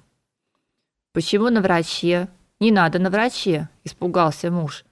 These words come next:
«Каким молотком?» «Не волнуйся, у них медосмотр в школе был». «И что?»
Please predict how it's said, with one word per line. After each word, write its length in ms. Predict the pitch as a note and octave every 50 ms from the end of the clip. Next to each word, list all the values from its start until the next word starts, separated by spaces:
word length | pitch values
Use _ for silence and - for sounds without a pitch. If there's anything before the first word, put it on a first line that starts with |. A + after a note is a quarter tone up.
| _ _ _ _ _
«Каким 380 | - A3+ C4 C#4 - - B3+ G3+
молотком?» 680 | F3 E3 F3 F#3+ A3+ A#3 - - A3 G3+ E3 C#3 C#3+ - _ _ _ _ _ _ _ _ _ -
«Не 180 | - F#3+ A#3 B3+
волнуйся, 840 | G#3+ A3 A3 A3 G3+ F3 D3+ D3+ D3+ D3 - - - D#3 D3+ D3+ D#3+ - - _
у 80 | - E3
них 300 | E3 F3 G#3 C#4 - -
медосмотр 680 | B3 C4 A3+ B3 B3 - - - E3+ E3+ E3+ - -
в 60 | -
школе 340 | - - - - D#3+ D#3 D#3
был». 340 | D3+ C#3 E3 D#3+ D#3 D3 D#3 - _ _ _ _ _ _ -
«И 120 | F3+ A3+
что?» 600 | A3 - - _ - F3+ E3+ E3 E3 E3+ F3 F3+